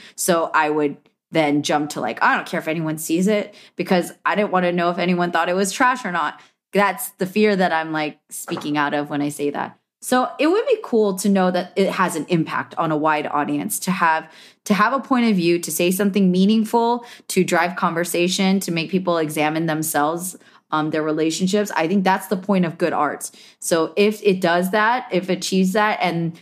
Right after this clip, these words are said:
it can do that for large swaths of people, that's amazing. Like, I'm more open to the big audience thing being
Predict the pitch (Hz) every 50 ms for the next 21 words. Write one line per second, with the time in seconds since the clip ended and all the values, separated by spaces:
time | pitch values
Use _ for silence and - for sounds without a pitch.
0 | - - _ _ _ _ _ _ - 185 185 185 208 190 185 190 190 185 185 185
1 | 185 - 208 180 170 175 165 170 170 175 - - 190 175 180 185 - 185 185 -
2 | 190 185 220 214 214 208 226 240 - 269 247 254 262 262 233 202 165 151 160 165
3 | 170 170 170 - - 185 175 180 185 185 190 190 196 196 214 214 214 - 196 190
4 | 190 185 220 208 208 202 196 - - 196 185 180 180 180 185 185 185 185 - _
5 | _ _ _ _ _ _ _ - - 185 175 196 190 185 185 165 175 185 185 190
6 | 196 196 185 190 - - 202 196 196 202 196 196 180 185 175 170 170 165 165 170
7 | 170 165 165